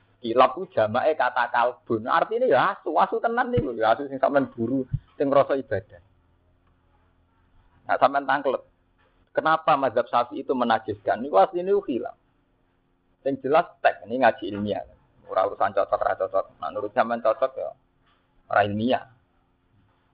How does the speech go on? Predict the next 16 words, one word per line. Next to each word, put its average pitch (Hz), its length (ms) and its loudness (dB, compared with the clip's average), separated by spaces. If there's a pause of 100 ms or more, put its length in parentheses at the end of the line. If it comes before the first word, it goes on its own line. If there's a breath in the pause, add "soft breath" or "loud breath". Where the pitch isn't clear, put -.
(680)
Asli 170 640 0
tek - 320 4
hadis 151 480 2
tentang 143 400 0
asu 139 400 -4
najis 127 480 2
niku 147 160 -4
ora 147 160 0
Nabi 123 240 -2
nate 117 320 0
ngendikan, 117 480 2
"Idza 113 320 0
walagha 113 640 0
ina 110 320 0
ahadikum 107 480 -6
al-kalbu, 101 640 -4